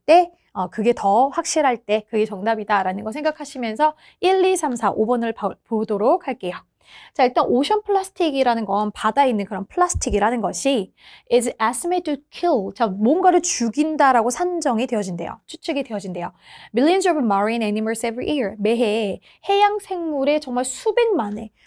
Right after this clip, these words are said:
정말 많은, 어, 그런 해양 생물을 죽이는 게 플라스틱이다라는 거죠. 자, 거의 칠백 종이요. 자, 뭐를 포함해서 including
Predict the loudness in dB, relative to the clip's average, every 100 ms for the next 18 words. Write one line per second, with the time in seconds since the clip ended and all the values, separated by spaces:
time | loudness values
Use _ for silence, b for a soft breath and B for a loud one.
0 | b -2 4 4 4 0 -2 -2 -6 -10
1 | -12 -6 -4 -2 -2 -4 -4 -2 -2 -4
2 | -6 -4 -4 -4 -4 -4 -6 -8 -10 -6
3 | -6 -6 -6 -10 -14 -20 _ B B B
4 | B 2 4 2 2 2 4 4 0 -2
5 | 0 0 0 -2 -2 -4 0 2 2 0
6 | -2 -2 0 -2 -4 -6 -10 -6 -6 -6
7 | -8 -10